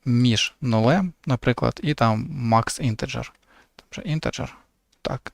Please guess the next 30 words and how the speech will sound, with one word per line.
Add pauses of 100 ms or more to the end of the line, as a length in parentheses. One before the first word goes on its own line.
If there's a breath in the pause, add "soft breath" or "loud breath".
max
integer.
Так
як
ми (400 loud breath)
max
поставили
десять,
то
буде
десять.
Якщо
ми
там
поставимо
тільки, (480 loud breath)
е,
min, (220)
то
буде (100)
end
і
до
max
integer. (140)
Так
от, (540 loud breath)
каже, (180)
property
path,